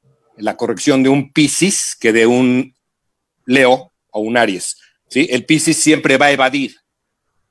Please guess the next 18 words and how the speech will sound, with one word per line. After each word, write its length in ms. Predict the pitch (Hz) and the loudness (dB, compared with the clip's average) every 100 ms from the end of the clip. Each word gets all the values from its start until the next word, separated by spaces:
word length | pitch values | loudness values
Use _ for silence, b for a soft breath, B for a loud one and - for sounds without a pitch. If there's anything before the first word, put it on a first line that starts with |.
| _ _ _ _ | _ _ _ _
¿sí? 320 | 110 135 - | -10 -10 -8
Y 80 | 120 | -6
a 60 | |
lo 60 | 120 | -4
mejor 160 | 120 143 | 0 0
el 100 | 139 | 2
Aries 260 | 139 139 | 0 -2
va 60 | 123 | -4
a 40 | |
enfrentar. 500 | 123 135 117 101 123 - _ _ _ _ _ _ _ _ _ _ | -6 -8 -10 -4 -4 -4 _ _ _ _ _ _ _ _ _ _
Entonces, 280 | 120 135 | -6 -4
para 160 | 107 120 | 0 0
el 80 | 127 | 2
Aries, 460 | 170 147 131 139 | 2 0 -2 -6
el, 260 | 117 110 117 - | -10 -10 -12 -12
el, 240 | 107 101 | -14 -10
la 100 | 104 | -10
restricción 800 | 107 - 113 - 170 156 156 | -8 -12 -14 -2 2 2 0